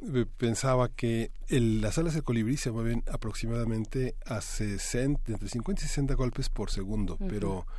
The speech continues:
Speaker 1: las de estas langostas se mueven entre veinte y treinta, y con los vientos alisios del harmatán,
Speaker 2: Mm.
Speaker 1: pues es impresionante.
Speaker 2: Mm.
Speaker 1: Ahora que recuerdo el harmatán, el harmatán es el nombre de una de las grandes, grandes editoriales del mundo europeo,
Speaker 2: Mm.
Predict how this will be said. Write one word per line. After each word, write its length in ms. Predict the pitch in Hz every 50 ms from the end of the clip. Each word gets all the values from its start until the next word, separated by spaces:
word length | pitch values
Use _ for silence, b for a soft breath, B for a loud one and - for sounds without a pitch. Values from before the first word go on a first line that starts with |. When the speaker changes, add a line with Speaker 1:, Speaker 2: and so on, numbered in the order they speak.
| b b b b -
Speaker 1:
las 200 | 113 110 107 -
de 80 | 131
estas 300 | 127 - - 117 117 117
langostas 460 | 131 110 107 104 110 120 - 143 131
se 100 | - -
mueven 280 | 104 101 104 110 113 110
entre 240 | 107 98 - 95 92
veinte 260 | 95 110 113 110 -
y 40 | 113
treinta, 580 | - 113 110 107 104 - 104 101 95 87 - - - - - - B B B B B B B
y 120 | - 113
con 160 | - - 107 101
los 160 | 98 92 104
vientos 360 | 113 117 127 123 - 135 -
alisios 680 | 110 95 95 110 107 - - 104 98 87 - - - 107
del 160 | 104 104 98
harmatán, 500 | 90 82 85 87 185 185 143 120 123 143
Speaker 2:
Mm. 60 | 147 131 B B B B B B
Speaker 1:
pues 140 | - 98 -
es 60 | 123
impresionante. 560 | 117 104 98 - - 113 117 120 120 - - - B B B
Speaker 2:
Mm. 60 | 180 175 B B B B B -
Speaker 1:
Ahora 160 | - 139 143
que 80 | - 135
recuerdo 300 | 123 120 - 127 131 135
el 80 | 131
harmatán, 440 | 120 107 110 110 107 - - 123 147
el 120 | 143 127 113
harmatán 400 | 107 104 107 107 - 143 135 139
es 100 | - -
el 100 | 104 104
nombre 220 | 104 107 107 107
de 60 | 101
una 160 | 104 107 107
de 80 | 107 104
las 160 | 98 92 -
grandes, 400 | - 127 120 113 110 110 104 -
grandes 320 | - 101 98 98 95 - -
editoriales 500 | 92 90 - - 90 92 95 95 95 92
del 140 | 92 92
mundo 440 | 92 98 101 98 92 95 95 87 90 - -
europeo, 520 | - 120 101 95 98 - - 120 110 104
Speaker 2:
Mm. 240 | 104 92 85 82 78